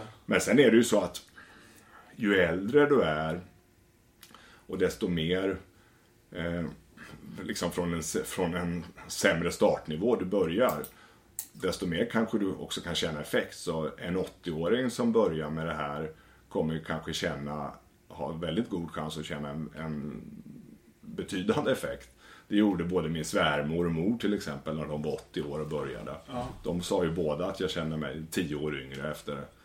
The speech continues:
Speaker 1: två veckor redan, va?
Speaker 2: Ja.
Speaker 1: Så, så, så det är ju
Speaker 2: Ja, det är
Speaker 1: det, det, det är kul alltså.
Speaker 2: Är det många som använder Selexir idag?
Speaker 1: Ja, vi har en, eh, jag vill inte sitta här och, och,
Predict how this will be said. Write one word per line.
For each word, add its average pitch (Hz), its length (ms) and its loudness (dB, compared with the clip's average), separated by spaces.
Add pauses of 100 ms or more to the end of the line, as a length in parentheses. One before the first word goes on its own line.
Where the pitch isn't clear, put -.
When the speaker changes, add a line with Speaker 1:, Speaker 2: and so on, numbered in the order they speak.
(200)
Speaker 1:
två 82 160 2
veckor 82 280 0
redan, 101 360 2
va? - 60 -12 (100)
Speaker 2:
Ja. 107 520 -10 (320)
Speaker 1:
Så, - 200 -12
så, 87 240 -4
så - 140 -6
det 90 100 -2
är 98 120 4 (100)
ju 98 280 0 (1120)
Speaker 2:
Ja, - 60 -20 (160)
det 110 140 -10
är 120 140 -6
Speaker 1:
det, 101 160 2
det, 110 180 6
det 135 220 4
är 143 40 -8
kul 92 280 2
alltså. 69 240 -8 (1800)
Speaker 2:
Är 143 80 -6
det 143 60 -2
många 120 260 0
som 131 140 -2
använder 113 340 -2
Selexir 190 580 -2
idag? 117 180 -6 (720)
Speaker 1:
Ja, 87 240 6
vi 85 80 2
har 90 160 2
en, 87 80 2
eh, 85 460 0
jag 87 100 0
vill 90 160 -2
inte 85 120 -4
sitta 90 240 -2
här 85 240 2
och, 85 320 0
och, 82 160 -2